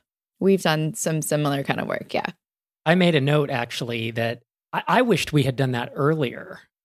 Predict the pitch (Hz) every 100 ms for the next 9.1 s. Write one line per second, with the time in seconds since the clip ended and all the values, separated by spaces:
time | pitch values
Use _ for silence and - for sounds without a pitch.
0 | - 139 139 120 143 165 156 269 269 -
1 | 175 175 151 139 151 147 135 113 139 147
2 | 139 131 120 117 - 113 120 117 120 117
3 | 113 107 117 190 - _ _ 127 120 113
4 | 123 127 110 120 135 147 139 117 - -
5 | 135 - 131 123 120 120 120 120 107 107
6 | 120 143 127 113 107 104 104 104 - 123
7 | 107 110 110 127 123 113 107 113 139 131
8 | 131 - - 120 - - 143 110 107 107